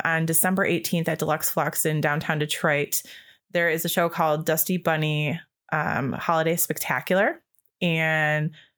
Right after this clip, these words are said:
that is an improv group that I'm part of. We do a monthly variety show. And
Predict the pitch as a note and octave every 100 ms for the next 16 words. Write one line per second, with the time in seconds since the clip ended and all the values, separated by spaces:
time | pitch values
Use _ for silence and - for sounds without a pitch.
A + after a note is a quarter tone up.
0 | _ - E3 D#3+ C3 D#3+ D#3+ F#3+ F#3+ F3+
1 | F3 E3+ E3 D#3+ - E3+ D#3+ D#3+ E3 E3
2 | E3 F3 E3 D#3 D#3 D#3 D#3 E3 D#3 E3
3 | - - - _ F3+ E3 D#3 D#3